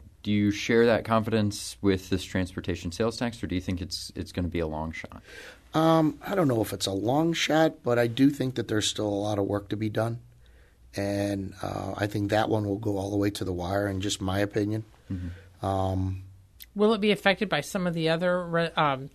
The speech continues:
Speaker 3: statewide ini-, initiatives that are gonna be on the ballot, like the gun one and the farm one? Is that gonna affect it all as far as turnout?
Speaker 2: You know, I don't know. I know I saw today where the Cattlemen's Association came out in favor of Proposition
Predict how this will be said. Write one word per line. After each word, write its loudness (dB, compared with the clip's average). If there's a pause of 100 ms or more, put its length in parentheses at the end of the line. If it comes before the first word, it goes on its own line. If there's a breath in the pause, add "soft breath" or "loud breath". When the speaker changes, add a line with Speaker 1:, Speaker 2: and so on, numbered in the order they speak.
(380 soft breath)
Speaker 3:
statewide 2
ini-, 2
initiatives 0
that 0
are -2
gonna 0
be 2
on 0
the -2
ballot, 0
like -6
the -6
gun 0
one -4
and -8
the -12
farm -6
one? -8
Is -6
that 2
gonna 2
affect 0
it 0
all 4
as -6
far 0
as -4
turnout? -6 (920 loud breath)
Speaker 2:
You 2
know, 4
I 8
don't 4
know. 2
I 2
know 2
I 2
saw 2
today 2
where 4
the 2
Cattlemen's 0
Association -2
came -2
out 0
in -2
favor 0
of -2
Proposition -8